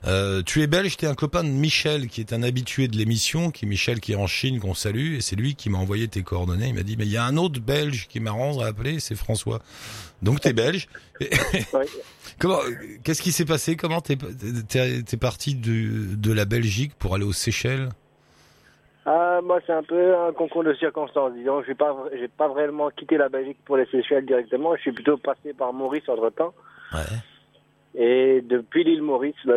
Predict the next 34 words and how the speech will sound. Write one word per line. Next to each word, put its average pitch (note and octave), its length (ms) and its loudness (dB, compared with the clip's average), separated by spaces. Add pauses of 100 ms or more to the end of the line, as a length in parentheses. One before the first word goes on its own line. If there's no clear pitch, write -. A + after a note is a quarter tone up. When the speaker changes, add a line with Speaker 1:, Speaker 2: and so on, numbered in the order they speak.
Speaker 2:
c'est B2 80 0
là C3 120 4
que C3 60 -4
j'ai C#3 60 -2
rencontré C3+ 580 0
un, B2 600 0 (140)
un A#2+ 220 0
autre B2+ 500 4
scientifique B2+ 460 -4
qui - 100 -16
travaillait B2 320 0
aux A#2 80 -6
Seychelles. B2+ 420 -4 (680)
Et A2+ 100 -4
puis, A2+ 880 4 (400)
il A2+ 100 -6
y A2 80 4
a G#2+ 300 4
eu G#2 240 2
un G#2+ 440 2
job G#2 160 0
de B2 80 -2
disponible, A#2+ 580 -2
donc, A2 300 -4
euh, G#2 140 6
bah, G2 200 2
je G2 120 0
me G2 160 2
suis - 160 2
envolé G2+ 280 2
aux G#2 80 -4
Seychelles G#2+ 320 -2
l'année G#2+ 320 2
passée. F2+ 460 -4